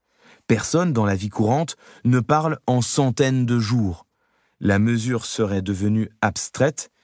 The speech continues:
et aurait perdu sa connotation d'urgence. Cette remarque nous mène précisément à notre règle numéro deux. Les auditeurs perçoivent rarement la mesure des grands nombres.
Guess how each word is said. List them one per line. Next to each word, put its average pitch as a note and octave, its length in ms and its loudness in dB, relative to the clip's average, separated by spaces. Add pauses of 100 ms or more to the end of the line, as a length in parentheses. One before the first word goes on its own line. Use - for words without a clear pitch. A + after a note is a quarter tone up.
(360)
et B2+ 200 2
aurait A2 220 0
perdu G2+ 480 -2
sa A2 200 -2
connotation G#2 800 -2
d'urgence. F2+ 760 -4 (2250)
Cette - 260 -2
remarque G3 520 -4
nous A2 240 0
mène G2+ 320 -2
précisément A#2+ 1040 -4
à A2 80 0
notre A#2 320 -2
règle D#3 460 -2 (140)
numéro G#2 560 0
deux. B2 420 0 (800)
Les A2 460 2
auditeurs C3+ 720 -2
perçoivent F#2 680 -2
rarement C3 640 0 (380)
la G2 180 2
mesure A#2+ 600 0
des G2 160 -2
grands G2+ 320 0
nombres. F2 500 -4